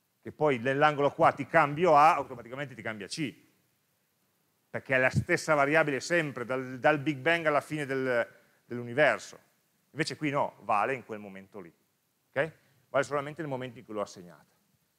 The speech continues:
Quindi questa operazione qua, questo uguale, noi informatici lo chiamiamo assegnazione.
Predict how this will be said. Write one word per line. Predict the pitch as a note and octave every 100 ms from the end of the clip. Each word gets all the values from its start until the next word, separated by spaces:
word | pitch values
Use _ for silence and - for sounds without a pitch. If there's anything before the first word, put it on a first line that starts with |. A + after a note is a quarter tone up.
| _ _
Quindi | F#3+ D#3
questa | F#3+ G3
operazione | G3 G3 E3+ F#3+ F3+ F#3+
qua, | D#3+ C#3 D3 - _ _ _
questo | - A2+ C#3+
uguale, | C#3 C#3+ A2+ G2+ A#2+ C3 - _ _ _ _ _ _ _ _ _
noi | A#2+ D3 C3+
informatici | A#2 D3 C3+ B2+ C#3+ C3
lo | B2+
chiamiamo | A#2+ B2+ B2+ C3 B2+ A#2 A2+ _ _
assegnazione. | C#3 - - D3+ C3 A#2+ - F#3 G#2+